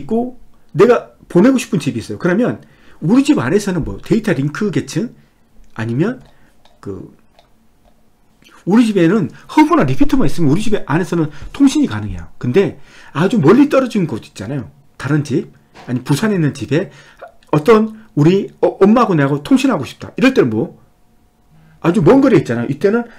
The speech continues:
라우터를 통해서 그 데이터를 보낼 수 있는 거죠. 라우터가 어떻게 보낼 수 있는 거예요? 여기가 어딘지를 라우터가 알고 있어요. 그래서 이쪽까지 데이터를 보낼 수 있는 방법을 제공하는 게 라우터예요. 라우트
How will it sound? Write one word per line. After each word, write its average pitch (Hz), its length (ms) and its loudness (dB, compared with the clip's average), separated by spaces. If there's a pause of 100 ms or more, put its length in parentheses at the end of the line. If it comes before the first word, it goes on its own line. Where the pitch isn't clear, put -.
라우터를 214 520 0
통해서 143 480 -6 (1300)
그 147 140 -6
데이터를 175 360 0
보낼 147 200 2
수 156 100 -8
있는 95 120 0
거죠. - 180 2 (220)
라우터가 196 640 0 (360)
어떻게 170 240 0
보낼 170 180 4
수 165 120 -6
있는 117 80 -2
거예요? 135 200 -4 (500)
여기가 214 340 2
어딘지를 175 460 2
라우터가 131 400 -2
알고 135 200 -2
있어요. 95 240 -14 (220)
그래서 214 360 -2 (320)
이쪽까지 233 680 -2 (120)
데이터를 220 320 2
보낼 190 220 2
수 - 100 -6
있는 143 280 -2
방법을 160 380 -4
제공하는 156 460 -2
게 214 160 -4
라우터예요. 104 440 -8
라우트 156 520 -4